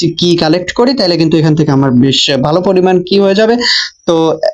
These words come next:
একশোটা, আমি চিন্তা করছি যে এখান থেকে আমি দেড়শোটার মতো, একশো পঞ্চাশটার মতো, আহ, কি কালেক্ট করে রাখবো। তো তোমরাও অবশ্যই এটা কালেক্ট করে রাখবা। আর এটা কিন্তু একটা বড় সড়ো আপডেট। আহ, দেখা গেল যে তোমরা এখানে কি কালেক্ট করে রাখলে না, তোমাদের এখানে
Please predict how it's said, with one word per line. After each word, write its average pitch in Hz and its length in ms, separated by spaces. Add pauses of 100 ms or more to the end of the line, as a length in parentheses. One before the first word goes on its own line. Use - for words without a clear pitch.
একশোটা, 190 480
আমি 180 500
চিন্তা 190 220
করছি 175 220
যে 185 120
এখান 180 160
থেকে 180 160
আমি 175 180
দেড়শোটার 165 640
মতো, 175 340
একশো 156 240
পঞ্চাশটার 160 400
মতো, 160 180
আহ, 160 480 (100)
কি 170 180
কালেক্ট 165 360
করে 175 180
রাখবো। 190 240
তো 196 100
তোমরাও 202 400
অবশ্যই 202 420
এটা 185 420
কালেক্ট 170 300
করে 208 180
রাখবা। 190 360 (880)
আর 147 180
এটা 165 180
কিন্তু 190 180
একটা 196 140
বড় 156 360
সড়ো 202 260
আপডেট। 175 320
আহ, - 880
দেখা 180 320
গেল 202 180
যে 185 140
তোমরা 185 260
এখানে 190 180
কি 196 240
কালেক্ট 214 320
করে 220 200
রাখলে 220 300
না, 269 180
তোমাদের 185 340
এখানে 185 320